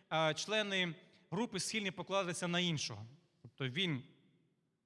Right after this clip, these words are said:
більше вже напрягається, тому і можна напрягатись. Як можна це зробити? Дам три рекомендації:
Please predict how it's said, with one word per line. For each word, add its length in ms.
більше 220
вже 120
напрягається, 500
тому 200
і 40
можна 220
напрягатись. 520
Як 200
можна 220
це 120
зробити? 380
Дам 240
три 200
рекомендації: 880